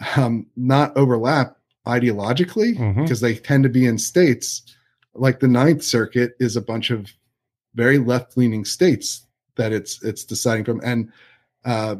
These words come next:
Speaker 1: the way the appointment process works is that pe-, uh,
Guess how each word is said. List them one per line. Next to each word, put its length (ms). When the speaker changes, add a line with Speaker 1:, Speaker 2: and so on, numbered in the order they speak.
Speaker 1:
the 100
way 340
the 140
appointment 520
process 500
works 460
is 200
that 220
pe-, 180
uh, 180